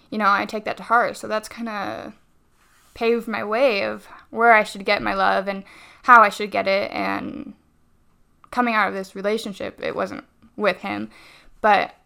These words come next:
I just kinda realized, like, dang, like, I thought this person loved me more than anything in this whole entire world,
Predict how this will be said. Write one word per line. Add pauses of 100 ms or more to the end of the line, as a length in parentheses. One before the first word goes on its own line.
(100)
I
just
kinda
realized,
like, (840)
dang,
like,
I
thought
this
person
loved
me
more
than
anything
in
this
whole
entire
world,